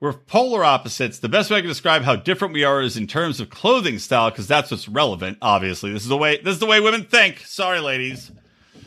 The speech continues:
Uh, she's currently wearing a women's best set. I don't know what that is, with a Nike hoodie and about three pounds of makeup and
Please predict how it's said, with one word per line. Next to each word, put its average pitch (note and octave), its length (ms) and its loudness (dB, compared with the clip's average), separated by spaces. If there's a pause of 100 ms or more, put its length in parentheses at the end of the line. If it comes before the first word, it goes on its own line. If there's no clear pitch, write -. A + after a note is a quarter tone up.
(200)
Uh, E3 240 2
she's E3+ 260 -6
currently B3+ 300 2
wearing G#3+ 420 0
a D3+ 100 2
women's G3 440 -2
best - 440 -4
set. F#2+ 340 -4
I A#2+ 80 -4
don't B2 80 -2
know A#2 80 -2
what G#2 120 -6
that G#2 160 0
is, F3 280 -2
with A2+ 100 -4
a A2 60 -2
Nike F3+ 340 0
hoodie C3+ 280 0
and B2 80 0
about A#2 300 0
three D#3 200 -6
pounds C#3+ 360 -2
of G#2 80 -4
makeup C#3 440 0
and A#2 200 -4